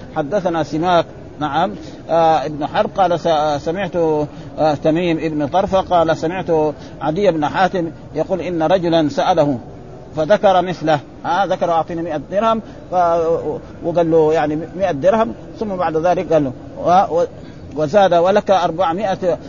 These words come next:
يا في عطائي". وهذه، إيه، سنويا كان عمر بن الخطاب يوزعها للمهاجرين وللأنصار في المدينة، كل واحد له، إيه، مبلغ من المال يأخذه، لأنه كثرة الفتوحات الإسلامية، العراق يجي-، يجيب ال-، ال-،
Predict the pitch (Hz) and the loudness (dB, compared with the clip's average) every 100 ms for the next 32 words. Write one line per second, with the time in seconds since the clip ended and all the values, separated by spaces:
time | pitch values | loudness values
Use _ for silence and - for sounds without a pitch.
0 | - 156 185 233 156 190 170 180 190 180 | -12 -2 2 2 0 -2 0 2 4 4
1 | 147 156 147 147 - - - 175 196 180 | 2 -2 -4 -6 -10 -18 -6 -2 -2 0
2 | 185 180 214 175 190 185 196 170 147 175 | 0 2 0 0 -2 -2 -2 -2 0 0
3 | 160 175 175 160 151 151 147 208 214 175 | 0 -2 -2 -2 -4 -6 0 2 2 2
4 | 170 143 185 170 160 - - 135 175 170 | -2 0 0 2 0 -4 -16 -8 -4 -2
5 | 156 151 147 156 196 185 165 165 143 151 | 0 0 0 -2 -2 0 -2 -2 -4 -6
6 | - 190 151 160 151 143 208 208 190 214 | 0 0 0 -4 -4 -2 0 0 -2 -2
7 | 175 185 208 180 175 170 156 143 170 170 | 0 0 0 -4 -4 -2 0 2 2 0
8 | - - 151 185 175 156 156 147 185 196 | -6 -14 -10 -6 -2 -2 -2 0 2 2
9 | 175 156 156 143 147 165 170 170 143 - | 2 -2 -2 -4 -2 -2 0 0 -2 -6
10 | - 202 185 170 143 160 156 180 175 156 | -6 -4 -4 -4 -6 -4 -2 -2 -2 -4
11 | 151 160 147 139 - 156 147 170 165 165 | -4 -2 -2 -4 -6 -4 0 0 0 0
12 | 156 127 156 156 - 151 165 147 139 139 | -4 -4 -4 -4 -4 -6 -4 -2 -2 -2
13 | 127 139 | -2 -4